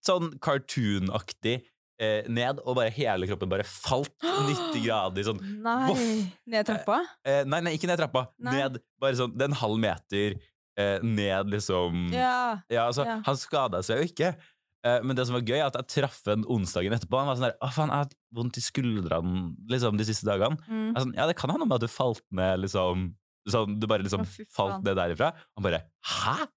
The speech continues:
Speaker 2: Å, husker
Speaker 1: <laughs>
Speaker 2: du
Speaker 1: Ja,
Speaker 2: ikke?
Speaker 1: du husker det ikke.
Speaker 2: Å, herregud,
Speaker 1: Og det,
Speaker 2: hjelp.
Speaker 1: og det var så gøy, for at det, det har blitt som, liksom, blitt en sånn fylletrio som jeg
Speaker 2: Ah.
Speaker 1: nå,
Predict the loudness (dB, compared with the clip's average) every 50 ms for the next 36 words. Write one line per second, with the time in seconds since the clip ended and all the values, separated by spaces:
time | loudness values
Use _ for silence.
0 | _ _ -4 0 0 0 0 0 -2 -4 -2 -2 0 0 0 0 0 0 -2 0
1 | 0 0 0 0 0 0 0 0 0 -2 0 2 2 2 2 2 2 0 0 0
2 | 0 0 0 -2 0 0 0 0 2 2 0 0 0 -2 -4 -6 _ -20 -20 _
3 | _ -2 0 2 2 4 4 2 2 2 2 2 2 2 2 2 2 2 2 0
4 | 0 0 0 0 -2 0 2 4 4 4 4 4 2 2 2 2 2 2 0 -2
5 | 0 0 0 0 0 0 0 0 2 2 2 2 2 2 2 2 2 2 0 0
6 | 0 0 0 0 -2 -2 -2 0 0 0 0 0 0 0 0 0 2 2 2 2
7 | 0 0 0 0 0 0 0 0 0 0 0 0